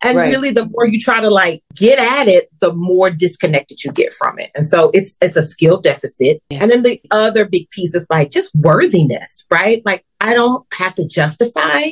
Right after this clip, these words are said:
Speaker 1: anything to actually have this. Like, I can indulge because it feels good. I can pamper because it feels good.
Speaker 2: Mm-hmm.
Speaker 1: I can, 'cause I just want to. What? Like, that's just such a disconnected concept as well.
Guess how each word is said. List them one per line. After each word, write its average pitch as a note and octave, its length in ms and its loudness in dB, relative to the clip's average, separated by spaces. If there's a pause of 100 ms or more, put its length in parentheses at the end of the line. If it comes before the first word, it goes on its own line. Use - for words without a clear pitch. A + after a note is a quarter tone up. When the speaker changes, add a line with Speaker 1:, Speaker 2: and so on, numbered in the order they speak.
Speaker 1:
anything D#4 600 0
to - 160 -2
actually A#3 360 0
have A3+ 360 -4
this. D4+ 320 0
Like, F3+ 220 -2 (320)
I A3+ 180 0
can E4 280 0
indulge G#3 800 2 (280)
because G#3+ 320 2
it - 180 2
feels A#3 480 0
good. C#4+ 440 2 (320)
I A3 140 -4
can D#4 260 0
pamper C4 760 2
because A3+ 360 2
it - 180 2
feels B3 420 0
good. D#4 440 2 (160)
Speaker 2:
Mm-hmm. C#3+ 260 -6
Speaker 1:
I C#4 120 -2
can, D#4 500 0 (200)
'cause A#3+ 180 0
I A3+ 100 2
just G#3+ 280 0
want - 280 2
to. D4+ 260 -4
What? A#3 480 0 (120)
Like, G3 200 0
that's A#3+ 280 -2
just A#3 240 0
such A#3 200 0
a F#3+ 220 4 (360)
disconnected F3+ 840 -2
concept D3+ 500 -6
as - 180 -6
well. - 300 -12